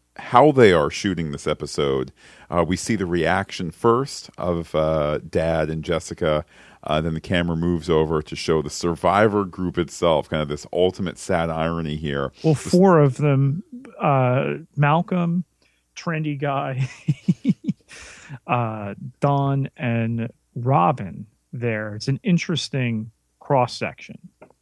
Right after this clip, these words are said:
Speaker 1: Indeed it is, and they're, they're standing on the bar with nooses around their necks. For, for, for a split second, that was taken out of the story just to imagine how do you achieve this shot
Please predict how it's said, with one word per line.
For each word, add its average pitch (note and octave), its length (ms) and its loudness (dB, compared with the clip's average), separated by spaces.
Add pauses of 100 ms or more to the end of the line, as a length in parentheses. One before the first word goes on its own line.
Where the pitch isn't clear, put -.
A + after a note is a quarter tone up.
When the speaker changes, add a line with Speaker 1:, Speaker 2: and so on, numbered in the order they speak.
(1040)
Speaker 1:
Indeed A2+ 380 4
it G2+ 140 6
is, G2 340 8
and F2 100 -4
they're, D#2+ 280 2
they're E2 160 -4
standing F2+ 400 -2
on F2 80 -4
the F2 80 -2
bar D#2+ 280 4
with C#2 220 -6
nooses F#2+ 480 -2
around E2+ 280 0
their D#2 180 -2
necks. F2 600 -2
For, - 220 -6
for, F2 300 2
for F2 160 0
a D#2+ 60 -2
split - 500 2
second, G2+ 380 2
that F#2+ 120 4
was F2 140 0
taken F2+ 340 2
out E2+ 140 0
of D#2 60 -2
the D#2 80 -10
story D#2 480 0
just E2+ 220 -8
to F2+ 80 -2
imagine D#2 680 -2 (400)
how G2+ 300 2
do G2+ 140 -2
you F#2+ 140 4
achieve F2+ 460 -2
this D#2+ 180 0
shot D#2+ 480 0